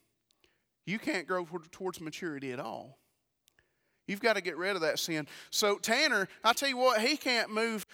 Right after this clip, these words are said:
at all. You know what's gonna happen if Tanner tries to take off running towards that? He is gonna fall flat on his face. So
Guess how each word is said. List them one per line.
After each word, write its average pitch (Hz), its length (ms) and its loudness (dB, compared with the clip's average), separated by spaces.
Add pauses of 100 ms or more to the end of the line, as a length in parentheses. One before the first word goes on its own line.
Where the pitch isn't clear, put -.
(120)
at 214 200 6
all. 208 440 6
You 226 120 -2
know 277 100 4
what's 269 140 4
gonna 240 160 0
happen 233 320 2
if 202 100 0
Tanner 226 260 0
tries 220 300 2
to 180 60 -10
take 214 240 0
off 202 160 2
running 214 280 -2
towards 214 260 0
that? 214 140 2
He 214 120 0
is 202 80 -2
gonna 165 200 -6
fall 147 300 0
flat - 680 -2 (440)
on 202 340 2
his 185 280 -4
face. 120 600 -4 (960)
So 147 340 -4